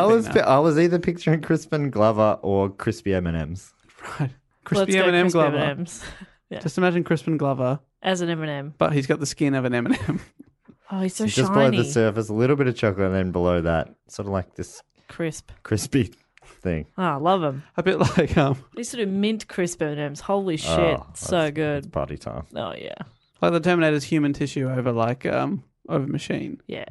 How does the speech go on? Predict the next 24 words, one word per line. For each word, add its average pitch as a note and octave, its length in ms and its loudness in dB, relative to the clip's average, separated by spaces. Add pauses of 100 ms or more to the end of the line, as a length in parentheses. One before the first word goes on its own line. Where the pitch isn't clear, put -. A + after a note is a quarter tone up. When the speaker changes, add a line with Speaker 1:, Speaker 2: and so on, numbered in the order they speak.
Speaker 2:
This D3 180 -4
is B2+ 240 -4 (460)
crispy C3+ 540 0 (160)
over C3+ 500 2 (100)
Speaker 3:
Crispin D#3+ 300 -8
Glover. C#3+ 220 -10
Speaker 2:
chocolate - 580 0
Speaker 3:
<laughs> - 0 -
Speaker 2:
over C3+ 500 2 (640)
human B2+ 520 -2 (200)
Speaker 1:
Yeah. - 240 0
Speaker 2:
anatomy. D#3+ 540 -2 (420)
Speaker 3:
Oh. G3+ 300 -8 (340)
Speaker 2:
Is - 60 -20
that E3+ 140 -2
what D#3+ 80 2
we're D#3 180 4
all D3 120 2
imagining C#3+ 320 0
the C#3 80 -4
same D3 140 -8
person? D#3 280 -4
Speaker 3:
No. E3 120 -4
Speaker 1:
Yes. G#2 480 0